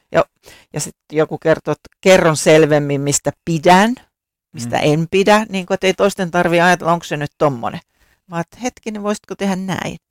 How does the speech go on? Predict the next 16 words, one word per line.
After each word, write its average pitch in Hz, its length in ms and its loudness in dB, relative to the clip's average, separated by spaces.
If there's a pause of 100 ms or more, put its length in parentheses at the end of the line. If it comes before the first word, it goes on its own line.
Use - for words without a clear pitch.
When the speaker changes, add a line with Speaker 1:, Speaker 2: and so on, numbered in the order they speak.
Speaker 1:
Sehän, 247 260 -6
Speaker 2:
Mm. 226 140 -12
Speaker 1:
sehän 247 360 -4
on 208 120 -4
niinku - 300 -8 (420)
ihanaa, 156 500 0
jos 156 220 -4
joku 156 240 -4 (160)
pystyy 156 460 -6
niinku 143 480 -6 (680)
ystävällisesti 160 840 -4
kertomaan 147 800 0 (840)
tarpeistaan 156 1000 0
ja 143 180 0 (160)
auttamaan 151 600 -2
toisia. - 480 -4